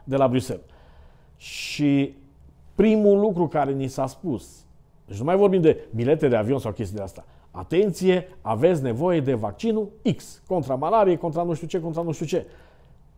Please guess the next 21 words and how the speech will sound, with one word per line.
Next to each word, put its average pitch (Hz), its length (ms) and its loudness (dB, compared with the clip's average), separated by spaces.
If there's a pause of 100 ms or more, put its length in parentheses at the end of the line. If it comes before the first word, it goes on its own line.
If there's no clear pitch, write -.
Toată 127 260 0
lumea 208 240 0
a 127 60 2
privit 117 380 -2
cu, 175 360 -4 (300)
„Ok, - 200 -14
trebuie 180 380 -2
să-l 175 160 -4
facem, 214 320 -6
trebuie 202 140 -6
să-l 202 140 -6
facem.” 165 360 -6 (680)
Ă, 120 220 -4
acum 226 320 -4
însă, 135 540 0 (680)
în 131 180 -2
perioada 185 460 4
asta, 143 560 0 (440)
ă, 117 320 0 (1120)
cumva 131 360 2
învârtoșată 151 1120 2